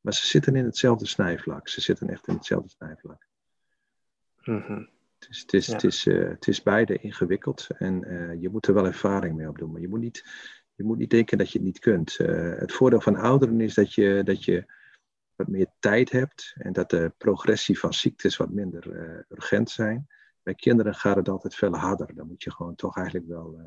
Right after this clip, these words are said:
Speaker 1: doorpakken en, en, eh, zorgen dat je, dat je de boel op orde krijgt. Bij ouderen, ja, moet je ook eens op je handen durven zitten. Dus daar heb je iets meer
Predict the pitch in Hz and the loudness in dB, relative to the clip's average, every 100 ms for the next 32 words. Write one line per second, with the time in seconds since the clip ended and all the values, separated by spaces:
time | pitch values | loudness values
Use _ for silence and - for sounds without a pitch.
0 | 80 92 90 - 87 - 87 82 80 - | -14 -10 -10 -8 -8 -8 -12 -12 -14 -16
1 | 85 85 _ _ _ _ _ - 82 80 | -18 -18 _ _ _ _ _ -14 -10 -10
2 | 76 80 - 95 - 80 80 - - - | -10 -8 -2 -2 -2 -4 -4 -2 0 0
3 | 76 85 - - - - - 90 - - | -2 -4 -4 -6 -8 -10 -10 -8 -8 -8
4 | 80 80 104 104 92 87 90 92 82 90 | -6 -4 -2 -2 -4 -6 -6 -6 -6 -4
5 | - 92 92 98 - 85 98 95 78 78 | -2 -2 -2 -4 -4 -4 -2 -4 -6 -12
6 | - - - - - 78 90 87 - 90 | -14 -8 -8 -8 -16 -12 -10 -10 -12 -12
7 | - - - | -12 -6 -6